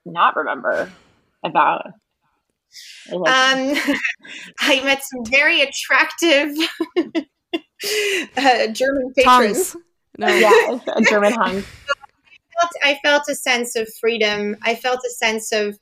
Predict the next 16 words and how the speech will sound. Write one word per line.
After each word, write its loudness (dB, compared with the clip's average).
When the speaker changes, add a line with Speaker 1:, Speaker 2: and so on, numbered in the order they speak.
Speaker 2:
sex -4
positivity. -4
Um, -6
I 0
felt 0
a 0
sense -4
of -4
open -2
dialogue. -4
I 0
had -2
incredible -2
conversations -6
with, -4
uh, -2